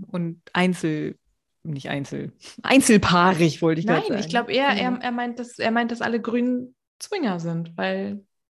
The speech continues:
Speaker 2: Hippies.
Speaker 1: Ja, ach so,
Speaker 2: Ich hab halt ein
Speaker 1: ja,
Speaker 2: sehr
Speaker 1: aber weiß
Speaker 2: altes
Speaker 1: ich
Speaker 2: Bild von.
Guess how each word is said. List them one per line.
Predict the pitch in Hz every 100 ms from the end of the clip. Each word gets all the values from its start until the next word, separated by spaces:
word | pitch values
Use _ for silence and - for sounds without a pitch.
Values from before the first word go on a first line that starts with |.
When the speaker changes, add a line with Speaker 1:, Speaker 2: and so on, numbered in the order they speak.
| _ _ _ _ _
Speaker 2:
Hippies. | - 302 202 180 - _ _ _ _ _ _ _ _ _ -
Speaker 1:
Ja, | - 185
ach | 175 -
so, | 175 -
Speaker 2:
Ich | 294
hab |
halt | -
ein | 220
Speaker 1:
ja, | 156 160
Speaker 2:
sehr | 170
Speaker 1:
aber | 160
weiß | 185
Speaker 2:
altes | 208 170
Speaker 1:
ich | 180
Speaker 2:
Bild | 175 175
von. | - 160 151